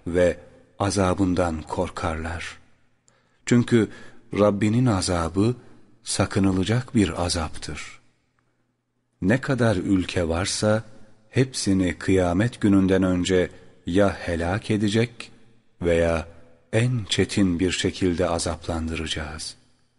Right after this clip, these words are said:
Bu kitapta yazılıdır. Bizi Ayetler göndermekten alıkoyan tek şey, öncekilerin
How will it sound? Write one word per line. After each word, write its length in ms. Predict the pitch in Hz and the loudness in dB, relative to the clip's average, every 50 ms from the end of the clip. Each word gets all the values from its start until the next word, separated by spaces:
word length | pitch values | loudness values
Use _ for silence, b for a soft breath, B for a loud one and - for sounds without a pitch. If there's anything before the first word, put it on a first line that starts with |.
| _ _ _ _ _ _ _ _ - | _ _ _ _ _ _ _ _ -6
Bu 360 | 80 82 98 101 110 123 - - - - - - - - | 0 2 4 4 4 2 -2 -6 -18 -20 -20 -20 -14 -6
kitapta 640 | - 104 98 - 98 87 - - - - 98 87 78 | -4 -4 -2 0 -2 -4 -4 -6 -6 -4 -2 -2 -2
yazılıdır. 880 | 76 80 90 87 82 90 87 82 90 92 - - 76 - - - - - _ _ _ _ _ _ _ _ _ _ _ _ _ _ _ _ _ _ _ _ _ _ _ _ _ _ _ _ _ - | -2 -2 -2 -2 -2 -4 -4 -4 -4 -4 -6 -8 -10 -12 -12 -12 -14 -16 _ _ _ _ _ _ _ _ _ _ _ _ _ _ _ _ _ _ _ _ _ _ _ _ _ _ _ _ _ -8
Bizi 500 | 87 85 101 101 98 101 113 127 139 147 - - - - _ _ _ _ _ | 0 2 2 2 4 2 0 0 0 -2 -8 -18 -20 -20 _ _ _ _ _
Ayetler 680 | - 98 98 95 101 104 104 - - - 113 117 120 107 | -2 0 2 2 2 2 0 0 0 2 2 2 2 2
göndermekten 920 | 92 101 92 90 90 90 90 87 87 87 90 - - - 98 90 87 82 - | 2 2 2 2 2 2 2 2 0 -2 -2 -4 -4 -4 -2 -2 -2 -4 -2
alıkoyan 640 | - 92 98 123 127 - 107 95 90 85 80 76 71 69 - | -2 0 0 0 0 2 2 2 2 2 -2 -4 -8 -10 -6
tek 240 | - - 107 104 - | -4 -4 -4 -4 -4
şey, 360 | - - - 107 107 117 120 - - - - - _ _ _ _ _ - | -4 -2 0 0 0 0 -2 -6 -14 -20 -20 -20 _ _ _ _ _ 0
öncekilerin 840 | 113 104 101 98 107 104 - 107 101 104 107 101 110 117 127 123 | 2 4 4 4 2 2 2 2 4 4 4 4 4 2 0 -2